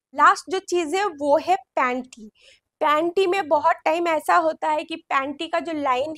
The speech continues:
है वो भी दिखता है, तो पैंटी का लाइन अगर नहीं दिखाना चाहते तो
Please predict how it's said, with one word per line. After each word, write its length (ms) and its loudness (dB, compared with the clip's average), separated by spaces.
है 80 -8
वो 220 -4
भी 140 0
दिखता 380 -4
है, 100 0
तो 120 -8
पैंटी 400 -4
का 80 0
लाइन 380 0
अगर 200 -4
नहीं 340 -12
दिखाना 400 -8
चाहते 360 -8
तो 120 -12